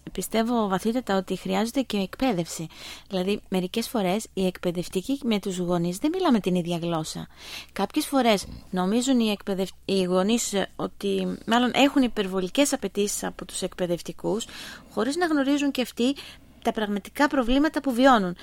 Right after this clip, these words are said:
Ε, εκείνο που χρειάζεται, λοιπόν, είναι να μοιραστούμε, να συ-, συνεργαστούμε, να μοιραστούμε ο ένας τα προβλήματα του άλλου, οι εκπαιδευτικοί να καταλάβουν τα πραγματικά προβλήματα της οικογένειας.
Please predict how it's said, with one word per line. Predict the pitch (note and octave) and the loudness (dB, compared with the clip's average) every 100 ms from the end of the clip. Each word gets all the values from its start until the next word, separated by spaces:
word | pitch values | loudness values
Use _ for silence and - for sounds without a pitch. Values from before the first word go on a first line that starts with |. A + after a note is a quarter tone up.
| - - - | -16 -18 -4
Ε, | G#3 | 0
εκείνο | G3 - D#4 | 0 0 -4
που | - | -4
χρειάζεται, | C#4 C4+ C#4 C4 | 2 4 4 2
λοιπόν, | A#3+ B3 B3 | 0 2 2
είναι | B3 A#3+ | 2 2
να | - A3 | 2 2
μοιραστούμε, | G#3+ G#3+ G3 - E4 B3 F3+ | 2 2 0 0 4 4 2
να | - G3 | 0 -2
συ-, | F#3+ - G3 - | -2 -6 -10 -8
συνεργαστούμε, | - G3 F#3 F3+ - F#3+ F#3 | -4 0 0 0 -2 -2 0
να | G3+ G3+ | 0 0
μοιραστούμε | G3+ G3+ - E4+ D#4 G3 - - - - | 0 0 0 2 4 2 0 -10 -18 -6
ο | - G3+ G3 G3 | 2 6 8 8
ένας | B3 C#4+ - - - | 8 6 2 -10 -8
τα | G3+ | -4
προβλήματα | F#3+ F#3 C4+ A#3+ G3 | 0 4 6 6 2
του | F#3 F#3 | 2 2
άλλου, | G3+ A#3+ - | 4 2 0
οι | G#3+ | 0
εκπαιδευτικοί | - G3 F#3+ - D#4+ | 0 -4 -4 -6 -4
να | D4+ | -2
καταλάβουν | A3+ A3 C4+ D4 B3+ | -2 0 2 2 -2
τα | A#3 | -4
πραγματικά | G#3 G3 G3 - D#4 | -4 -4 -4 -2 -2
προβλήματα | D#4 A#3+ A3+ G3 F#3+ | 0 0 0 0 -2
της | - | -4
οικογένειας. | F#3+ F#3+ F#3 F#3 F3 F3 G3+ | -2 2 6 6 4 0 -2